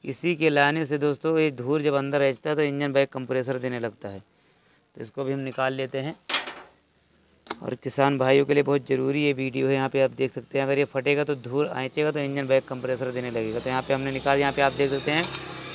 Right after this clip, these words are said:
केवल इसमें धूल दिख रहा होगा, आपको दिखा रहे हैं। यहाँ पे देखिए, इतना धूल निकल रहा है। ऐसे जब इंजन में रिंग, रिंग पे जाता है, ग्रुप पे, तो रुक, रिंग का जो ग्रुप है, वो काट देता है और रिंग खियाने लगता है, इसीलिए बैक कंप्रेसर देने लगता है। तो यहाँ पे देखिए, फटा था।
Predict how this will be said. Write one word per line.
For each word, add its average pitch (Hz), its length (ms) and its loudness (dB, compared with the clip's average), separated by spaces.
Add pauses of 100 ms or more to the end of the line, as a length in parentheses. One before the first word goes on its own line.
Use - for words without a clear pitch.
(120)
केवल 156 200 6
इसमें 151 260 2
धूल 151 260 4
दिख 139 160 2
रहा 139 140 4
होगा, 135 300 4
आपको 131 220 -2
दिखा 131 240 0
रहे 127 140 2
हैं। 147 280 -6
यहाँ 127 140 -6
पे 135 100 -4
देखिए, 131 340 -2
इतना 131 260 -8
धूल 120 220 -6
निकल 123 220 -6
रहा 120 160 -2
है। 131 140 -6 (400)
ऐसे 135 260 2
जब 147 140 2
इंजन 156 300 0
में 160 180 -2
रिंग, 160 180 0 (200)
रिंग 156 260 0
पे 160 160 4
जाता 147 260 4
है, 160 80 6
ग्रुप 143 260 -2
पे, 165 120 -2
तो 156 120 4
रुक, 151 160 0 (420)
रिंग 147 220 0
का 156 100 2
जो 151 140 2
ग्रुप 151 380 0
है, 156 60 4
वो 156 120 0
काट 147 220 4
देता 151 260 2
है 160 60 6
और 160 140 4
रिंग 151 200 0 (220)
खियाने 143 400 0
लगता 139 240 0
है, 143 60 4
इसीलिए 147 280 0
बैक 143 220 0
कंप्रेसर 135 440 -2
देने 127 200 -6
लगता 110 260 -8
है। 104 100 -8 (460)
तो 135 60 -6
यहाँ 131 160 0
पे 139 120 -2
देखिए, 143 360 4
फटा 139 320 -2
था। 143 140 0